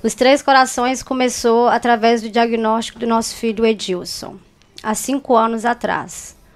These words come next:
Foi quando a gente descobriu o autismo dele. E dali começou toda uma luta, toda uma busca de saber realmente o que que ele tinha, porque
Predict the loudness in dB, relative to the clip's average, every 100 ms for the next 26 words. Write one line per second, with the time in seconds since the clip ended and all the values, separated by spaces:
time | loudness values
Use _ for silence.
0 | _ -10 -4 0 0 0 -4 -6 -10 -6
1 | -2 2 4 6 2 0 -2 -2 -2 -4
2 | -4 -4 -4 -8 -16 -20 _ _ -8 0
3 | 4 4 4 2 2 4 4 4 4 4
4 | 4 4 6 4 4 2 0 2 0 2
5 | 0 2 2 4 2 -2 0 0 0 -4
6 | 0 2 2 0 2 2 2 -4 -6 -6
7 | -4 -6 -6 -8 -6 -4 -6 -6 -10 -6
8 | -2 -2 -4